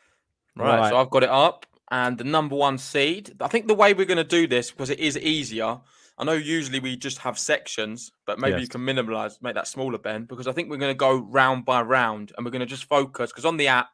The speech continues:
Speaker 1: for everyone, it, it, it just looks a lot easier to complete it in that way. So I think that's how
Speaker 2: Yeah.
Speaker 1: we're gonna do it. So you can zoom in a little bit, Ben.
Speaker 2: Zoom
Speaker 1: Start
Speaker 2: in
Speaker 1: with
Speaker 2: more.
Speaker 1: Ashley Barty. Yeah, because
Speaker 2: Okay.
Speaker 1: we're just doing one round at a time.
Speaker 2: Okay, so we're just going one, one by
Speaker 1: Yeah.
Speaker 2: one then.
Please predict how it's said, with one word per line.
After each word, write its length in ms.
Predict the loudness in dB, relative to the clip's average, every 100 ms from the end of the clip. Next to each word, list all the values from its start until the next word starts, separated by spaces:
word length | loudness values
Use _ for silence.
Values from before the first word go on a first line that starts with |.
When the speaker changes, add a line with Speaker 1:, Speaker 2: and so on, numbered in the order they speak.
| _
Speaker 1:
for 140 | 0
everyone, 460 | 0 0 -2 -2 -4 _ _
it, 180 | -2 -2 0
it, 180 | -2 0
it 40 | -4
just 180 | -2
looks 220 | -2 -2 0
a 20 |
lot 180 | 0 0
easier 380 | -2 -4 -2 -2
to 140 | -4
complete 500 | -12 -10 -6 -6 -4
it 100 | -6
in 120 | -4
that 180 | -4 -4
way. 260 | 0 0 -2
So 260 | -4 -4 -4
I 60 | -8
think 140 | -6
that's 160 | -4 0
how 120 | 0
Speaker 2:
Yeah. 60 | 0
Speaker 1:
we're 60 |
gonna 180 | -4 -10
do 200 | -4 -2
it. 160 | -2 -6 _ _ _
So 100 | -12
you 120 | -10
can 160 | -8 -10
zoom 300 | -6 -6 -4
in 80 | -4
a 40 |
little 180 | -4 -4
bit, 160 | -6 -6
Ben. 260 | -2 -2 -2 _ _ _ -10
Speaker 2:
Zoom 160 | -2 4
Speaker 1:
Start 160 | 4
Speaker 2:
in 60 | 4
Speaker 1:
with 80 | 2
Speaker 2:
more. 80 | 2
Speaker 1:
Ashley 220 | 0 -4
Barty. 640 | 0 0 0 -2 -4 -4 _ _ _ _ _
Yeah, 140 | 2 2
because 140 | 2
Speaker 2:
Okay. 60 | -8
Speaker 1:
we're 40 |
just 140 | -6 -2
doing 180 | 0
one 180 | 2 0
round 240 | 2 0 -2
at 80 |
a 40 | -4
time. 400 | -2 -2 -4 -14 _ _ -6
Speaker 2:
Okay, 440 | -4 -2 -4 -6 -6
so 220 | -6 -2
we're 100 | -2
just 160 | -4 -2
going 380 | 2 4 2
one, 280 | -2 -4 -4
one 320 | -4 0 2
by 160 | 4 4
Speaker 1:
Yeah. 160 | 4 0
Speaker 2:
one 140 | -2
then. 180 | -6